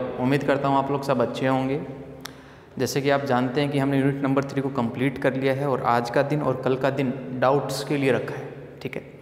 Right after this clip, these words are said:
आज तो मुझे आपके डाउट कम मिले हैं, लेकिन मैं उम्मीद करता हूँ आज के दिन में आप एनसीईआरटी एक्सरसाइज को solve कर लेंगे और उसके डाउट कल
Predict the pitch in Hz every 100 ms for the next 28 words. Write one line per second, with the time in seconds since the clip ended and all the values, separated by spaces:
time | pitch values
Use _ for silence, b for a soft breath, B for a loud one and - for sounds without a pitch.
0 | B B B B B 120 131 139 151 147
1 | 139 147 143 139 139 139 123 139 143 139
2 | 147 143 135 131 135 131 139 139 139 135
3 | 139 131 131 131 135 135 135 131 127 123
4 | 131 127 131 131 127 123 123 120 123 131
5 | 131 139 143 151 143 131 127 - 120 123
6 | 127 139